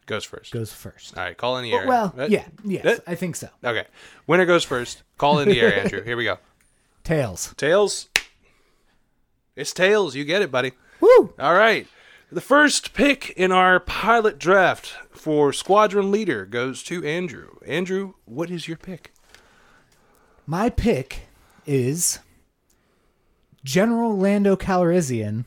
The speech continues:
Speaker 1: Ooh.
Speaker 2: with co-pilot Nien Nunb
Speaker 1: Ooh.
Speaker 2: to be my squadron leader.
Speaker 1: Squadron leader?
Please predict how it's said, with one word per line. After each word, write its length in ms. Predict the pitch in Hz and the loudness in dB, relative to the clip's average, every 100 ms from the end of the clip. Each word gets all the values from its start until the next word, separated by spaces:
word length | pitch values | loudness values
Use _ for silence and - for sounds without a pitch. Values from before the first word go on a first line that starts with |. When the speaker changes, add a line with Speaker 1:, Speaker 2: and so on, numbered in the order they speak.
| - | -6
Speaker 1:
Ooh. 840 | 339 381 320 104 95 87 90 104 _ _ _ _ _ _ - | -6 -4 -4 -6 -8 -10 -12 -16 _ _ _ _ _ _ -8
Speaker 2:
with 320 | 135 147 - | -2 -2 -4
co-pilot 560 | - 170 160 165 160 151 | -8 -6 -4 -4 -4 -4
Nien 340 | 151 151 147 | -4 -2 -2
Nunb 380 | 143 131 101 113 - | 0 0 -2 -6 -8
Speaker 1:
Ooh. 540 | 104 254 330 104 87 95 _ _ _ _ _ _ _ _ _ | -10 -8 -8 -8 -10 -16 _ _ _ _ _ _ _ _ _
Speaker 2:
to 80 | 143 | -8
be 160 | 139 143 | -4 -2
my 160 | 135 | -2
squadron 500 | 135 151 143 135 139 | -2 -2 -2 -2 -2
leader. 320 | 139 123 85 - | -2 -2 -8 -16
Speaker 1:
Squadron 480 | - 113 117 123 123 | -6 -2 -2 -4 -6
leader? 380 | 127 151 175 | -6 -6 -10